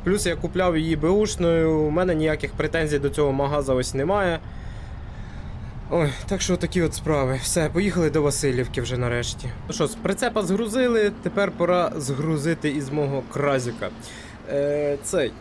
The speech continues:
я думаю, що десь через місяць опять треба буде їхати сюди, забирати нашу готову продукцію. Так, подождіть, правильно, я ж, да, здається, я тут згружав же ж минулий раз навіть з краза, алло.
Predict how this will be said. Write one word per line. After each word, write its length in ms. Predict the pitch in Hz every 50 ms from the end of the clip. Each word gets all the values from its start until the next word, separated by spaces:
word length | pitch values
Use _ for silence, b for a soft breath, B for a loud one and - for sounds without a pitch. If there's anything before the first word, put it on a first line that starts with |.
| - - 165 170
я 120 | 262 294
думаю, 300 | 247 302 277 262 254 254
що 160 | - - 262
десь 300 | 214 262 254 220 - - - - - -
через 300 | - 247 240 247 220 226
місяць 420 | 254 262 262 - 254 220 - - - -
опять 420 | 190 185 - 214 214 214 214 - - - - -
треба 240 | - 175 180 175 180
буде 220 | 170 180 175 160
їхати 380 | 170 165 170 170 - 175 - 180
сюди, 380 | - - 202 180 220 240 240 233 - - - - -
забирати 600 | 156 147 143 170 180 151 175 170 190 190 190 180
нашу 320 | 151 160 170 - - 156 - - - - - - - - - - - - - - - - - - - - - - - -
готову 500 | 151 131 151 151 - 180 170 160 160 147
продукцію. 880 | 131 - 143 147 151 156 151 143 147 135 123 - - - - 113 107 107 117 B B B B B B B B - -
Так, 160 | - 120 -
подождіть, 340 | - 135 135 135 127 120 -
правильно, 360 | - - 165 196 208 175 143
я 120 | 139 135
ж, 380 | 135 - - - - - - - - - - - - - - - - - -
да, 180 | 143 131 104 98
здається, 380 | 107 104 120 139 175 - - 254
я 100 | 262 269
тут 200 | 262 302 262 170 - - - - - - - 147 147 151 151 143
згружав 540 | 139 143 143 151 175 180 165 202 202 185
же 100 | 160 147
ж 100 | 147 - -
минулий 360 | 151 156 165 175 170 165 165
раз 340 | 165 170 165 160 - - -
навіть 340 | 139 143 147 143 139 139 -
з 20 |
краза, 420 | - - 151 156 143 123 107 113 117
алло. 340 | 123 131 139 160 147 113